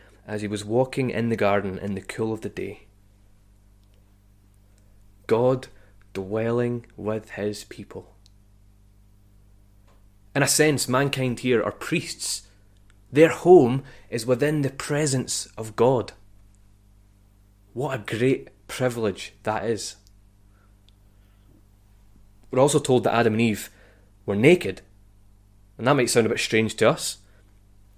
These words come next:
but it's just a very physical sign of them being clearly exposed before the almighty sovereign God.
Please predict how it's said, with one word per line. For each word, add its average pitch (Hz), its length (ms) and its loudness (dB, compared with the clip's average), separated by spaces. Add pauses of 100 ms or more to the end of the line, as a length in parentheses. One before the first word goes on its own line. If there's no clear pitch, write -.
(360)
but - 80 -10
it's - 100 -4
just 180 140 0
a 147 40 0
very 143 260 6
physical 160 480 2
sign 160 420 4
of 110 240 0
them 139 260 6
being 135 300 0
clearly 170 580 4
exposed - 840 0 (360)
before 147 480 4
the 135 180 2
almighty 135 720 2
sovereign 120 760 2
God. 113 360 0